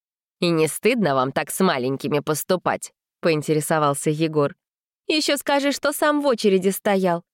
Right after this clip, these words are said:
равнодушно произнесла я. «Нет, конечно, мне сестра всё купила». «Ну и чем ты отличаешься от нас?» — дерзко подняв одну бровь, спросила я. «Да ладно вам, ребят, нашли из-за чего спорить?» — охладила наш пыл Рита.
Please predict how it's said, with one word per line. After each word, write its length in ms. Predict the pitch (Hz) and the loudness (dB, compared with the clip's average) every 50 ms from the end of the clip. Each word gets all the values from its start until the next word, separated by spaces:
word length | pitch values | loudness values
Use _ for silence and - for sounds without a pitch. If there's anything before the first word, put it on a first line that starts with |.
| _ _ - | _ _ -4
равнодушно 680 | 190 180 165 147 160 160 156 156 156 147 - 160 156 | -2 0 0 0 0 -2 0 -2 -4 -6 -4 -6 -6
произнесла 600 | 143 - 156 151 151 147 151 151 151 - - 160 | -4 -2 -2 -2 -2 -2 -4 -4 -4 -4 -2 -2
я. 300 | 151 151 151 151 143 147 - _ _ _ _ _ _ - | -2 0 -2 -2 -4 -4 -8 _ _ _ _ _ _ -6
«Нет, 300 | 156 147 135 127 127 - | -2 0 0 0 -2 -2
конечно, 600 | - 165 165 165 160 156 156 - - 156 147 147 _ - | -4 -4 -2 0 0 -2 -2 -2 -4 -4 -6 -6 _ -6
мне 220 | - 190 196 190 | -2 -2 -2 0
сестра 400 | 180 - 214 196 - - 220 175 | 0 -2 -2 -2 -2 -2 -4 -4
всё 220 | 143 - - 151 139 | -4 -4 -4 -4 -2
купила». 540 | - 165 156 - - 139 131 131 123 143 - _ _ _ _ _ _ _ _ - | -2 -2 -2 0 0 0 2 2 0 -2 -4 _ _ _ _ _ _ _ _ -2
«Ну 160 | 403 370 349 | 0 0 0
и 60 | 339 | 0
чем 220 | - - 370 349 320 | 2 0 0 0 0
ты 100 | - 262 | 0 -2
отличаешься 720 | 233 214 220 220 220 - 247 233 220 220 - - 226 220 | -2 0 -2 -2 0 0 0 2 2 0 0 0 0 0
от 120 | 220 220 - | 0 0 0
нас?» — 340 | 254 285 302 320 - - _ _ _ _ _ _ _ - | 0 0 0 -2 -4 -10 _ _ _ _ _ _ _ -4
дерзко 420 | 196 165 165 160 151 - - 156 | -2 0 0 0 -2 -2 -4 -2
подняв 420 | - 160 156 151 160 156 147 - 160 | 0 0 -2 0 0 -2 0 0 0
одну 220 | 151 151 160 160 | 0 0 0 -2
бровь, 260 | 151 160 170 175 170 | 0 2 0 0 0
спросила 540 | - - - - 147 151 - - 165 151 151 | -2 -8 -4 -4 -4 -4 -4 -4 -2 0 0
я. 320 | 151 151 151 147 143 147 _ _ _ _ _ _ _ _ - | 0 0 -2 -4 -6 -6 _ _ _ _ _ _ _ _ -4
«Да 180 | 285 233 - | -2 0 2
ладно 400 | 285 285 285 277 277 262 233 247 | 2 2 2 2 2 2 2 0
вам, 240 | 226 208 220 196 190 | 2 2 2 2 2
ребят, 440 | 190 220 226 190 214 202 175 165 - | 2 2 2 2 2 0 0 0 0
нашли 320 | 226 247 254 - 339 370 | 0 -2 0 0 2 2
из-за 160 | 392 - 247 220 | 2 2 0 -2
чего 260 | - 220 208 190 196 | 0 0 2 2 0
спорить?» — 560 | - - - 185 180 180 165 160 156 - - _ _ _ _ _ _ _ - | -2 -2 -4 0 0 0 2 0 -2 -6 -10 _ _ _ _ _ _ _ -6
охладила 560 | 170 165 170 175 165 156 147 156 151 156 156 | -4 -2 0 0 0 0 0 0 2 2 2
наш 260 | 147 151 147 147 - | 0 0 -4 -4 -4
пыл 200 | - 170 165 156 | -2 0 0 0
Рита. 400 | 160 160 160 151 - - 147 160 | 0 0 -2 -4 -4 -8 -12 -12